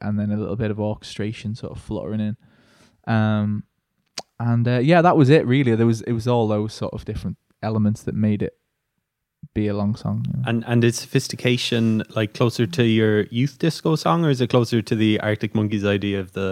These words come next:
Speaker 2: of the club?
Speaker 1: Uh, yeah, it's definitely closer to the club. <laughs> Yeah.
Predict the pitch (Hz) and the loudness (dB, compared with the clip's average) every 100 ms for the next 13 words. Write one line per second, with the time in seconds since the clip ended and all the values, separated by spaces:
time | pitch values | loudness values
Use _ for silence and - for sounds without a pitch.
0 | 92 92 98 - 95 90 - _ _ _ | -4 -8 -10 -4 -4 -4 -14 _ _ _
1 | _ _ _ - - - - 117 110 110 | _ _ _ -20 -20 -14 -4 0 0 0
2 | 107 - 123 117 117 127 123 120 113 123 | -2 0 4 4 4 2 2 0 -2 2
3 | 110 - - 110 107 - 110 107 107 120 | 0 0 -6 -4 -2 -2 2 2 2 2
4 | 113 117 - 143 | 4 4 4 0